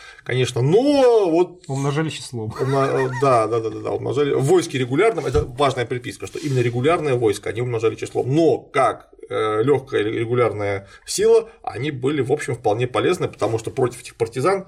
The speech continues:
Speaker 2: Мгм.
Speaker 1: точно такие же партизаны, тем более они живут-то рядом, они
Speaker 2: Мгм.
Speaker 1: просто отлично их знают.
Speaker 2: Мгм.
Speaker 1: Вот, они, да, и тем более я уверен, что казакам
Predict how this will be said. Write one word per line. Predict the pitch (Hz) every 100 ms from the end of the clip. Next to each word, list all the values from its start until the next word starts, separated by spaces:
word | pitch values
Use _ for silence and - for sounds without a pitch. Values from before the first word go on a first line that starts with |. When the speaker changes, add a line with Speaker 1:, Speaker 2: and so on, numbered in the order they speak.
| _
Speaker 2:
Мгм. | 135 123 139 139 _
Speaker 1:
точно | 147 139
такие | 135 - 151
же | 135
партизаны, | 143 123 135 185 127
тем | - 101
более | 92
они | 101
живут-то | 104 127 120 -
рядом, | 147 160 127
они | 110 113
Speaker 2:
Мгм. |
Speaker 1:
просто | 143 117
отлично | - 151 147
их | 127
знают. | 139 135 95 - - -
Speaker 2:
Мгм. | 135 127 147 143 - - - - - - -
Speaker 1:
Вот, | 98 95 92 90
они, | - 104 139 220 196 156 131 110 104 101
да, | 131 127
и |
тем | 110 131
более | 135 123
я | 120
уверен, | 131 185
что | 175 -
казакам | 156 117 110 165 180 165